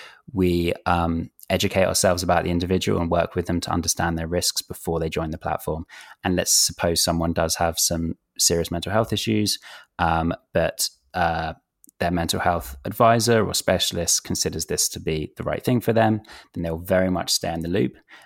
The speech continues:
and we'll all work together to get the outcome for that person. And I think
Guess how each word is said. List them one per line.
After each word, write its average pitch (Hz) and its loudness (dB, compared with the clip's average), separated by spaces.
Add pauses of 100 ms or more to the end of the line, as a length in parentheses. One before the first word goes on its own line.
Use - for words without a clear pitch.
and 90 -2
we'll 87 0
all 90 -2
work 87 0
together 80 -4
to - -6
get 80 -4
the - -4
outcome 80 -6
for - -10
that 78 -8
person. - -2 (720)
And 101 4
I 95 4
think 113 2